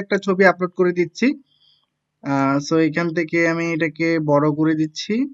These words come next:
তো আমি প্রোফাইল পিকচারটা সিলেক্ট করে এখানে আপলোড করে দিয়েছি। এখানে তারপর আমি এই যে হালনাগাদ করুন এই অপশনটিতে আরেকবার ক্লিক করব। দেখেন এটি আমার সফলভাবে হয়ে গিয়েছে। So এই সম্পূর্ণ প্রসেসটি আপনি, আহ, উম, টা-, আহ, সঠিকভাবে ফিল আপ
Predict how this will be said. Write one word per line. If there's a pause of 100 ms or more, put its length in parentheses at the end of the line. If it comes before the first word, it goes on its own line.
(340)
তো
আমি
প্রোফাইল
পিকচারটা
সিলেক্ট
করে
এখানে
আপলোড
করে
দিয়েছি।
এখানে
তারপর
আমি
এই
যে
হালনাগাদ
করুন
এই
অপশনটিতে
আরেকবার
ক্লিক
করব।
দেখেন
এটি
আমার
সফলভাবে (580)
হয়ে
গিয়েছে। (640)
So
এই
সম্পূর্ণ
প্রসেসটি
আপনি, (220)
আহ, (300)
উম, (100)
টা-,
আহ,
সঠিকভাবে
ফিল
আপ